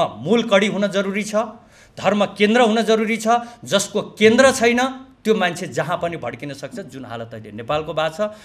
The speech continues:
बुझौँ र आफ्नो सराउन्डलाई सम्झाउन थालौँ। एक्लो अभियान भए पनि लाग्दै जाउँ र जुड्न सक्नेसम्म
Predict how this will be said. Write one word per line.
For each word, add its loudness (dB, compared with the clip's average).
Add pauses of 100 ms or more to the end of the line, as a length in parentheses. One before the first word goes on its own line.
(220)
बुझौँ 2
र 0
आफ्नो -4
सराउन्डलाई 2 (240)
सम्झाउन 2
थालौँ। -2 (100)
एक्लो 4 (120)
अभियान 4
भए 4
पनि -4
लाग्दै 2
जाउँ -2
र -4
जुड्न -2
सक्नेसम्म -2